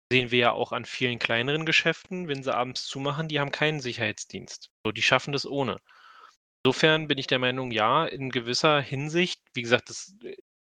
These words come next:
soll jetzt nicht über alle hinweggebrochen sein. Mit Sicherheit gibt es da auch Bereiche, wo das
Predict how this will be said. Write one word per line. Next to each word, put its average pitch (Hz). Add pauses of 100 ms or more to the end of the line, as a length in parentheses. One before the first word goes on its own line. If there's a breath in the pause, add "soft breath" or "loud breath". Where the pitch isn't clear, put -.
soll 131
jetzt 131
nicht 127
über 120
alle 147
hinweggebrochen 160
sein. 170
Mit 135
Sicherheit 139
gibt 135
es 131
da -
auch 117
Bereiche, 120
wo 117
das -